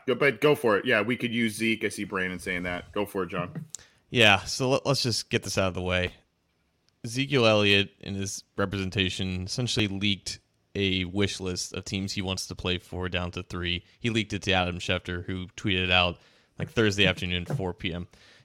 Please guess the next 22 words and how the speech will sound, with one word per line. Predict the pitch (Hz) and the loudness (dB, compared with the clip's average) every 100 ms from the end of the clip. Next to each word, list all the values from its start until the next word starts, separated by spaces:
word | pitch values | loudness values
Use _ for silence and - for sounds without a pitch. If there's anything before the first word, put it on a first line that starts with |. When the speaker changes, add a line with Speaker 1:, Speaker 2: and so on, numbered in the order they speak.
| - | -10
Speaker 2:
Included | 104 120 117 104 - | 0 4 4 0 -2
on | 107 | -2
the | |
list | 107 107 | 0 -2
was | 101 | -4
the | 92 | -2
Bengals, | 95 113 113 110 101 - | 6 6 6 2 0 -4
the | - | -6
Eagles, | - 110 104 101 - - | 0 2 2 0 -4 -6
and | 82 90 | -6 -4
the | |
Jets. | 85 80 - - - _ _ _ _ - | -2 -4 -6 -10 -12 _ _ _ _ -6
Uh, | 92 90 90 87 - - | 0 4 4 2 -4 -4
there | 104 | -2
was | 101 | -2
a | 98 | -4
report | 92 - 131 131 - | -4 2 4 4 0
that | |
came | 107 117 104 | -4 0 2
out | 98 92 - | 2 -2 -10
from | - 98 | -10 -4
Philadelphia. | 113 104 101 98 104 101 95 | 0 2 2 4 4 4 4